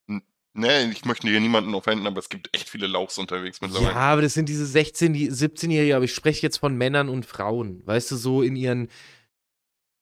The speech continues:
Speaker 2: Ende zwanzig, Mitte dreißig so. Weißt du? Das, das, ich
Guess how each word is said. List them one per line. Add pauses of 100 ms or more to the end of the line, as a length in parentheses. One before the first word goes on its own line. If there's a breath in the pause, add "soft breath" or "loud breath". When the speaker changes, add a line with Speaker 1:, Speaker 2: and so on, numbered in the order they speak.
(100)
Speaker 2:
Ende
zwanzig,
Mitte
dreißig
so. (640)
Weißt
du? (1400)
Das,
das,
ich